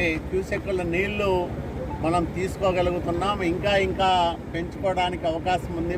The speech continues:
మరో రెండు వందల క్యూసెక్కుల వరకు పెంచుకునేదానికి అవకాశం ఉంది. మనం వచ్చే నీటిని పూర్తిగా సద్వినియోగం చేసుకోవాల్సిన అవసరం ఉంది. ఎందుకంటే ఈసారి వానలు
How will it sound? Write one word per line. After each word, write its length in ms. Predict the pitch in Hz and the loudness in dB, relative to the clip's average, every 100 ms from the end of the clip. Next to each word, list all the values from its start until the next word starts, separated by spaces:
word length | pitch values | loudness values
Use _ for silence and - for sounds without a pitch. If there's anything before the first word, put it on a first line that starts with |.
| 170 | 0
మరో 220 | 160 170 165 | 4 4 4
రెండు 180 | 165 170 | 2 2
వందల 260 | 170 170 170 160 156 - - - - | 2 4 4 4 0 -4 -8 -8 -4
క్యూసెక్కుల 500 | 180 190 208 - 202 190 | -2 0 0 0 0 2
వరకు 320 | 185 185 185 180 170 - - - 147 | 0 0 2 4 2 0 -6 -4 -2
పెంచుకునేదానికి 760 | 160 - 175 170 165 165 165 147 | -2 -2 -2 2 2 2 0 0
అవకాశం 400 | 143 175 - 165 165 | 2 2 2 -2 -2
ఉంది. 180 | 180 190 - - - - - - - 127 151 | -2 -2 -4 -6 -6 -6 -8 -8 -8 0 2
మనం 260 | 196 214 190 190 - - - - - - - - - | 4 4 2 -2 -4 -10 -10 -10 -8 -8 -8 -4 0
వచ్చే 320 | 170 - 233 233 208 | 0 2 4 4 4
నీటిని 420 | 214 185 185 127 - - - - - | 0 0 0 -2 -6 -10 -8 -6 -2
పూర్తిగా 480 | 202 208 226 214 208 - | -2 -2 -2 2 2 2
సద్వినియోగం 580 | 175 170 220 220 220 214 190 | -2 0 0 4 4 2 0
చేసుకోవాల్సిన 720 | 185 - 185 175 170 170 175 175 156 160 - - - - - 131 | 0 0 2 4 2 0 -2 -2 -2 -2 -4 -4 -4 -4 -2 2
అవసరం 380 | 170 185 214 190 165 | 4 4 2 2 0
ఉంది. 180 | 135 - 139 | -2 -4 -4
ఎందుకంటే 500 | 185 214 196 180 202 185 180 185 - 165 | -2 0 0 2 4 4 4 0 -6 -4
ఈసారి 500 | 190 - 208 208 214 196 196 - - - - - 151 | -4 0 2 2 4 4 2 -2 -8 -8 -8 -2 4
వానలు 480 | 175 220 220 226 | 4 6 4 4